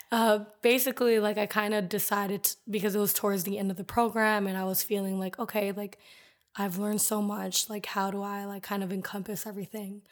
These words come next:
Um, so I decided to, like, do a hundred-day project on vulnerability, which is something that I've struggled with. Um, so I did a water painting, watercolor painting every day for a hundred days.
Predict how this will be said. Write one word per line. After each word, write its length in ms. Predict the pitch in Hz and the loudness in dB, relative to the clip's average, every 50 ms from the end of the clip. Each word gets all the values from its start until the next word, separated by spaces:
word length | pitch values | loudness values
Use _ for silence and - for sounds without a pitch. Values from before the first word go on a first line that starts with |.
| - - - - - - - _ _ _ - | -20 -20 -20 -20 -20 -20 -20 _ _ _ -6
Um, 420 | 208 202 196 196 196 190 196 190 | -4 -4 -2 -2 -2 -4 -2 -2
so 420 | 170 - - 202 202 202 202 - | 0 0 0 0 0 -2 -4 -4
I 100 | 208 185 | -4 -4
decided 400 | 185 190 180 - 196 190 185 185 180 | -2 -2 -2 -2 -2 -2 -2 -4 -4
to, 120 | - 208 | -6 -6
like, 280 | 208 208 214 208 202 - - _ _ _ - 190 175 - | -6 -8 -8 -10 -12 -16 -20 _ _ _ -14 -12 -6 -2
do 140 | 208 202 196 | 0 0 2
a 60 | 196 | 2
hundred-day 400 | - 202 196 185 180 175 190 185 | 0 0 -2 -2 -2 -2 -4 -4
project 580 | 185 - - 190 185 185 - 220 185 185 185 - - | -4 -2 0 0 0 0 -2 -6 -8 -8 -10 -10 -6
on 460 | - 190 185 185 185 190 196 190 190 - - | -4 -4 -2 -2 -4 -6 -6 -8 -8 -10 -12
vulnerability, 840 | 185 180 202 196 196 190 170 208 196 196 196 185 190 196 190 190 202 | -8 -6 -4 -4 -4 -4 -4 -2 -2 -2 -2 -4 -4 -6 -8 -8 -6
which 180 | 202 190 - | -6 -6 -4
is 100 | 202 185 | -4 -2
something 340 | - - 190 170 196 190 190 | -2 -2 -4 -4 -4 -6 -6
that 120 | 185 180 | -6 -8
I've 140 | 185 185 180 | -8 -8 -6
struggled 380 | - - - 190 180 202 196 185 | -4 -4 -2 -4 -4 -4 -4 -2
with. 480 | 196 202 220 240 226 - - - _ _ _ _ _ _ - - _ _ _ _ _ _ - | 0 0 0 0 -2 -4 -12 -20 _ _ _ _ _ _ -20 -20 _ _ _ _ _ _ -8
Um, 540 | 208 202 196 196 196 190 190 190 185 190 214 - _ _ _ _ _ _ _ - - _ _ - | -6 -4 -4 -4 -4 -4 -4 -4 -4 -6 -8 -10 _ _ _ _ _ _ _ -20 -20 _ _ -8
so 720 | - - - - 208 202 202 196 190 185 185 185 180 - - | -6 -4 -2 0 0 0 0 0 0 0 -2 -2 -4 -2 -2
I 120 | 190 190 | -2 0
did 380 | 185 185 202 196 196 196 180 180 - _ - | 0 0 0 0 -2 -2 -4 -8 -12 _ -4
a 80 | 214 196 | -4 -2
water 380 | 180 190 185 185 190 190 196 | 0 0 0 0 0 -2 -4
painting, 580 | 185 - - 226 196 175 - 196 190 190 190 185 | -6 -6 -6 -4 -4 -4 -2 -4 -4 -4 -4 -6
watercolor 460 | 190 180 185 202 - - 220 214 196 | -6 -8 -8 -10 -12 -12 -10 -10 -10
painting 400 | - - 208 202 - - 196 214 | -8 -8 -8 -8 -8 -8 -8 -8
every 200 | 190 190 202 202 | -6 -4 -4 -4
day 200 | 175 196 196 190 | -4 -4 -6 -6
for 120 | 190 - | -6 -8
a 40 | 190 | -8
hundred 260 | 160 202 196 202 226 | -6 -6 -6 -8 -8
days. 420 | 240 - 202 202 208 202 214 - | -8 -8 -6 -6 -6 -6 -6 -8